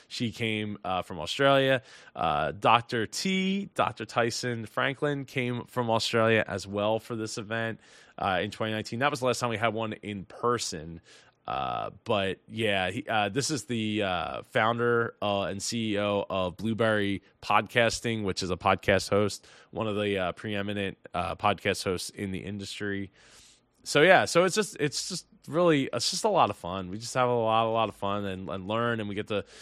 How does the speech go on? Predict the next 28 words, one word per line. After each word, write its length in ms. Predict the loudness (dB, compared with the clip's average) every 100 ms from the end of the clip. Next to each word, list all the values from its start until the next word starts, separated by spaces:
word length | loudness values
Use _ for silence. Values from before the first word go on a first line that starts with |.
| -20 -16 -2
uh, 460 | 2 4 2 -2 -6 -10
you 140 | -6 -4
know, 140 | -4 -4
eat 200 | -4 -2
together, 580 | 0 4 4 4 2
and 140 | 0 -4
it's 160 | -4
kinda 160 | 0 4
like 160 | 4 6
hanging 280 | 4 4
out 240 | 4 2 2
in 140 | 0
my, 380 | 4 6 6 6
uh, 340 | 4 4 2 -2
in 140 | -6
my 120 | -4
living 260 | -2 -4 -4
room. 180 | -10 -14 -20
So, 380 | -8 -4 -2 -4 -10 -20 -20 -8
uh, 320 | -2 0 0 -4 -12 _ _
that 420 | -6 4 6 6
is 120 | 4 -4
the 160 | -6 -6
other 260 | -6 -4
thing 360 | -4 -2 -2 -2
that 280 | -2 0 -2 -2
I 160 | -2
do. 560 | -4 -8 -10 -10 -16